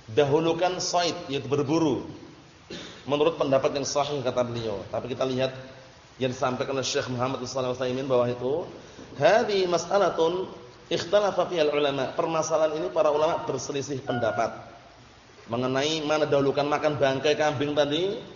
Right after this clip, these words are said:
atau berburu dalam keadaan dilarang, dalam keadaan dia lagi ihram. Nah, barakallahu fikum, kita lihat.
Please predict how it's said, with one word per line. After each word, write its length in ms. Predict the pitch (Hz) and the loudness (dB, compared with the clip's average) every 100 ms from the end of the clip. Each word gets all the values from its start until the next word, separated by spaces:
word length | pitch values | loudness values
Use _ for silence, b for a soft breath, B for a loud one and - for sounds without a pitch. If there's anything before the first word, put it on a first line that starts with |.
| - - - | -20 -20 -4
atau 240 | 143 151 170 | 0 2 4
berburu 480 | 147 123 170 165 139 | 2 2 2 2 2
dalam 240 | 135 135 | 0 0
keadaan 160 | 135 135 | -2 0
dilarang, 440 | 135 131 135 131 139 151 - - | 0 0 0 -2 -4 -10 -16 -4
dalam 240 | 120 123 | 0 2
keadaan 200 | 123 131 123 | 2 0 0
dia 80 | 135 | 0
lagi 320 | 127 131 156 - - - - | 0 0 -2 -6 -16 -12 -6
ihram. 560 | 123 131 131 143 165 - - - 120 | -2 2 2 2 -2 -12 -18 -10 -2
Nah, 100 | 123 | 2
barakallahu 480 | 127 123 127 120 - | 2 2 4 2 2
fikum, 160 | 135 143 | -2 0
kita 80 | 131 | 0
lihat. 400 | 131 127 139 185 | 2 2 2 0